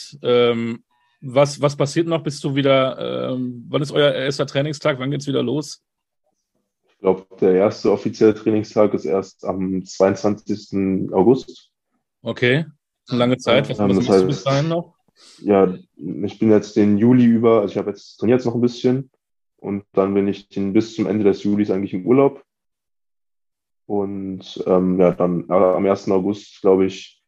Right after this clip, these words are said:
Speaker 2: werde ich dann wieder anfangen zu trainieren.
Speaker 1: Mhm. Da
Speaker 2: Und
Speaker 1: brauchen wir
Speaker 2: dann
Speaker 1: natürlich noch
Speaker 2: werde ich
Speaker 1: den, den
Speaker 2: mich vorbereiten.
Speaker 1: Reisetipp. Wo geht's hin? Dann haben wir das auch noch abgehakt.
Speaker 2: Äh, nach Hiddensee, in die Ostsee.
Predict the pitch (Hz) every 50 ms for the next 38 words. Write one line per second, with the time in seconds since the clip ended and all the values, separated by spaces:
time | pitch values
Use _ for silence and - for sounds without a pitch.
0 | _ _ - 92 87 95 - - 92 95 92 92 92 92 87 87 90 - - 92
1 | 90 90 90 90 90 87 - 90 - - 95 92 90 87 90 92 - _ _ _
2 | _ _ _ 113 107 107 117 - _ _ _ _ _ _ _ - 92 131 147 151
3 | 151 - 92 92 90 92 92 90 92 92 - - - - 90 90 90 143 175 -
4 | 165 147 - - 180 175 - - - - - - _ _ - 123 123 139 139 139
5 | 139 135 - - 143 147 160 175 170 - - 117 117 127 131 131 127 113 - 120
6 | 139 147 151 151 139 - 151 143 143 - 139 135 139 143 147 143 143 - - _
7 | _ _ _ _ _ _ _ _ _ _ _ _ _ - 107 95 95 95 95 98
8 | - - 135 127 113 98 92 92 90 87 - - _ _ _ _ _ - 98 95
9 | 95 95 - - - 95 87